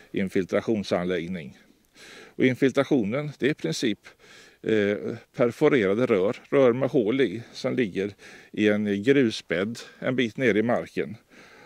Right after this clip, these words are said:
Och när det här vattnet från fördelningsbrunnen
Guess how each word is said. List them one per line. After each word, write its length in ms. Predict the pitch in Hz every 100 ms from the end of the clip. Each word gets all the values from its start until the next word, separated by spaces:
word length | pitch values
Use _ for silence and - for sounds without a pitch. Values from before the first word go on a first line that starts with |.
| -
Och 280 | - 110 - -
när 280 | 113 107 - -
det 80 | 123
här 240 | 107 101 - _ _ _ _ _ _
vattnet 760 | - 143 - - 131 156 - - -
från 320 | 135 113 113
fördelningsbrunnen 960 | 131 135 120 101 - 107 90 98 123